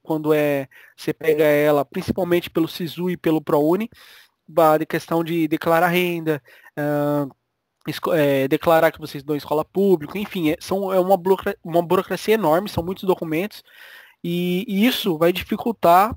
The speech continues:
pros alunos entrarem na faculdade. Então, eu acredito que não deveria adiar o enem. É, esse ano nós vamos começar com o enem digital. Talvez seria uma escolha, aumentar a porcentagem de pessoas que vão fazer o enem digital,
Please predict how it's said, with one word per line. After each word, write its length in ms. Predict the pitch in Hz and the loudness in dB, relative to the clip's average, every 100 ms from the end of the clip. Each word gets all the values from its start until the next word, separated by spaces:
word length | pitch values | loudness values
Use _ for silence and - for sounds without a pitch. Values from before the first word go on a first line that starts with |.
| - | -6
pros 200 | 202 208 | 0 2
alunos 380 | 190 190 214 202 | 2 2 -2 -4
entrarem 440 | 202 196 180 190 | -4 0 0 0
na 100 | 196 | -2
faculdade. 680 | - 185 220 175 135 120 - _ - - _ | -2 -2 -2 -2 -2 -4 -14 _ -20 -20 _
Então, 380 | 165 - 170 175 | -12 2 4 4
eu 60 | |
acredito 360 | 175 185 170 - | 2 -4 -10 -10
que 80 | 180 | -4
não 160 | 185 | -2
deveria 420 | 202 175 165 160 160 | 0 -2 0 0 0
adiar 240 | 139 147 | 0 -2
o 80 | 151 | 0
enem. 260 | 156 160 220 - - - - _ - | -2 -4 -4 -12 -20 -20 -20 _ 2
É, 180 | 170 202 | 4 6
esse 300 | 214 - 202 | 4 2 0
ano 280 | 196 233 190 | 2 2 0
nós 220 | 175 156 | -2 0
vamos 240 | 185 185 | -2 -2
começar 600 | - 190 196 - 170 190 | -6 -10 -10 -4 -2 -2
com 560 | - 202 202 208 208 202 | -4 -8 -6 -8 -8 -4
o 80 | 196 | -4
enem 240 | 196 208 | -4 -6
digital. 580 | 196 208 226 208 160 - _ _ - - - | -4 -2 0 2 2 0 _ _ -20 -20 0
Talvez 320 | 202 165 165 | 2 2 0
seria 220 | 196 185 | -2 -2
uma 140 | 208 214 | -4 -6
escolha, 400 | - 208 185 160 | -2 2 4 2
aumentar 720 | 156 185 190 170 _ 202 208 | -2 -6 -6 -10 _ 0 2
a 100 | - | -2
porcentagem 840 | 160 180 170 180 165 - 175 180 180 | -4 -4 -6 -6 -6 2 2 2 -4
de 140 | 156 | -10
pessoas 540 | - 180 - 180 180 - | -8 -8 -6 -6 -6 -6
que 100 | 156 | -8
vão 140 | 160 | -6
fazer 260 | - 151 170 | -2 0 0
o 100 | 170 | -2
enem 240 | 170 160 | -2 -6
digital, 600 | 160 170 170 175 165 131 | -6 -6 -2 2 2 2